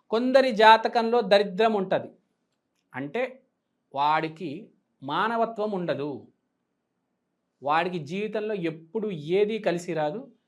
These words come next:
ఆడు కామెంట్ సెక్షన్లో కూడా ఏడుస్తూ ఉంటాడు, "సార్ మీరు చెప్పేవన్నీ తప్పులు, నాకు ఏది కలిసి రావడం లేదు."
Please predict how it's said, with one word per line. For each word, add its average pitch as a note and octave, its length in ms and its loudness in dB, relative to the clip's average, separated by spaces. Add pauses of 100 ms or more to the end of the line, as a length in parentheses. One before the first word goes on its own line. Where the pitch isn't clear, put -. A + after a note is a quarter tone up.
(160)
ఆడు E3+ 160 2
కామెంట్ F3 320 0
సెక్షన్లో G3+ 440 -4
కూడా G3 200 -2
ఏడుస్తూ G3+ 440 -2
ఉంటాడు, F#3+ 280 -6
"సార్ F#3 300 -2
మీరు F3+ 220 -8
చెప్పేవన్నీ G3 420 -4
తప్పులు, G#3 380 -2
నాకు F#3 220 -6
ఏది F#3+ 260 -4
కలిసి F#3 300 -2
రావడం F#3 300 2
లేదు." B2+ 180 -8